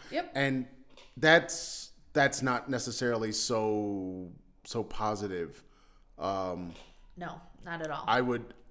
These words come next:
Speaker 2: I would say that it's possible that they need to take a, take a longer look at that, at this idea that <clears throat>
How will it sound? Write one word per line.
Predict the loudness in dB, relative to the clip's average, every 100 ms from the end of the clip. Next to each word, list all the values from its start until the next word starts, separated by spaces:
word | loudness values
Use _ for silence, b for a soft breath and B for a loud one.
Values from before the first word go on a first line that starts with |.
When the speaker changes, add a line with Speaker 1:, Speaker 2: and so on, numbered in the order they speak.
| -20 -20 -2
Speaker 2:
I | 2 2
would | 0 -4
say | 0 0
that | 0 -4 -6 -20 _
it's | -10 -10
possible | -12 -4 -2 -2 -2 -2
that | 0 -2 -4 -16 -20 -6
they | -4
need | -4 -4
to | -6 -6 -6
take | -6 -4
a, | -8 -10 -20 -6
take | -4 -2
a | -6 -10 -20 -20 -20 -20 -20 -20 -20 -20 -20 0
longer | 4 4 4 2
look | 0 -2 0 0 -2 -12 -14 -20 -20 -20 -20 -20 -20 -20 -8 -2
at | -2 0
that, | -2 -2 -4 -8 -4
at | -2 0
this | 0 2
idea | 0 0 2 4 4 4
that | 0 -2 -2 -6 b b b b -20 -6
<clears throat> | -4